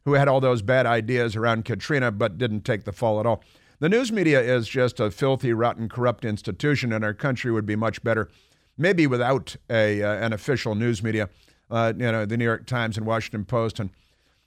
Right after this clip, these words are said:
uh, A B C, C B S, N B C. We might be much better, C N N, you know,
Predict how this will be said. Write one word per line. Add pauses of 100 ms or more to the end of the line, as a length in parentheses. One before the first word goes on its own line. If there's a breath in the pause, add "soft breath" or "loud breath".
(140)
uh,
A
B
C, (300)
C
B
S,
N
B
C. (260 soft breath)
We
might
be
much
better,
C
N
N, (180)
you
know,